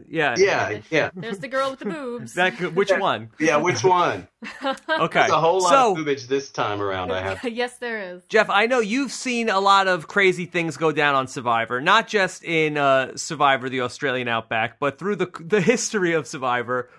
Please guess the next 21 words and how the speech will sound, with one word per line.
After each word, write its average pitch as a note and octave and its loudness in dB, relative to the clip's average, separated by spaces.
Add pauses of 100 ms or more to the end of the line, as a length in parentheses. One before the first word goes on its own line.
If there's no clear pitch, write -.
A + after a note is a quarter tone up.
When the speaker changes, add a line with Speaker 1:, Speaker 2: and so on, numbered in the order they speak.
(100)
Speaker 1:
Where D#4+ 0
does C#4+ -6
this G#3+ -6
rank G3 -2
for - -4
you D3 -4
that C#3 -4
the D3+ -2
men F3+ -2
decided, D#3 0 (180)
"You E3+ -2
know G#3+ 2
what? G#3+ 2
Why C#4 4
don't C#4+ 0
we A3+ -6
just F3 -4
go E3 2
to D#3 -2
Tribal C#3+ 0
Council? B2+ -4